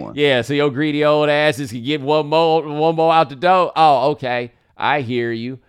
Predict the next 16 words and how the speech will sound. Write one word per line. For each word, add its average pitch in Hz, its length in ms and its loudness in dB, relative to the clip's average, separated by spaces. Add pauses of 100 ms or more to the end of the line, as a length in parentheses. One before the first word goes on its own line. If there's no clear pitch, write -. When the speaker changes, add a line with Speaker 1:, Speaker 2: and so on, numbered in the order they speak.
(160)
Speaker 2:
Uh, 123 260 0
I 143 100 -2
wanna 165 180 0
run 143 180 -2
two 151 160 -8
teams 127 300 -8
by 95 480 -6
as 92 160 -8
we 95 80 -12
get 92 220 -10
toward 90 280 -10
the, 78 280 -14 (180)
the 82 380 -12
end. 50 100 -18 (100)
One, 110 480 -6 (340)
Minnesota. 117 680 -6